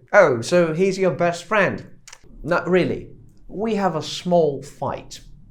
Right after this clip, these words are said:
Możemy tego really używać też w sytuacjach, gdy właśnie chcemy tak coś wzmocnić, jak już wcześniej mówiłem, do wielu innych możliwości zdaniowych. Dla przykładu, gdy chcemy podkreślić, że czymś się bardzo interesujemy, jedną z możliwości powiedzenia, że interesuje się czymś, jest powiedzenie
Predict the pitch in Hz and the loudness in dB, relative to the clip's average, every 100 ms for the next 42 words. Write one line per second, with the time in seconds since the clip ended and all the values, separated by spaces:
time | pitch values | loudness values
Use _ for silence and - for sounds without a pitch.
0 | - 127 208 240 214 170 120 143 233 139 | -10 -4 -2 0 2 2 2 2 2 2
1 | 151 - 135 139 226 226 - 180 185 - | -2 -4 -4 -2 0 0 -2 -4 -4 -8
2 | 143 151 147 117 117 170 170 131 131 151 | -10 -2 -2 -2 0 0 -2 -4 -2 -2
3 | 151 - 131 147 139 180 190 170 - 160 | -4 -8 -6 -6 -6 -4 -4 -4 -6 -8
4 | - - 131 117 127 113 - 139 156 120 | -10 -16 -12 -8 -4 -4 -6 -8 -4 -4
5 | 120 120 127 131 117 98 95 160 214 - | -4 -6 -10 -6 -6 -6 -4 -4 -4 -12
6 | _ - 165 127 151 233 226 214 202 220 | _ -2 -2 0 4 6 6 2 0 -2
7 | 202 202 208 208 180 160 143 147 175 143 | -2 -2 -2 -2 -2 -2 -2 0 0 -2
8 | 156 151 170 - 151 135 135 113 92 120 | -4 -2 -2 -4 -6 -2 0 0 -2 0
9 | 220 226 214 113 123 131 147 214 208 180 | 0 0 -2 -2 -2 -6 -2 -2 -2 0
10 | 202 - 196 196 196 196 160 160 196 180 | -2 0 2 2 2 -6 -6 -2 -2 -2
11 | 175 135 117 185 202 202 190 185 180 180 | -6 -6 2 2 2 0 2 2 2 0
12 | 147 117 180 - 147 160 147 156 156 160 | 0 0 -4 -6 -4 -4 -2 -4 -2 -4
13 | 160 151 147 147 147 151 135 135 170 147 | -4 -8 -6 -4 -4 -2 -2 -4 -6 -4
14 | 151 - 180 151 120 120 143 143 135 135 | -2 -2 -2 -2 -4 -6 -8 -6 -6 -4
15 | 131 135 135 131 | -4 -2 -4 -4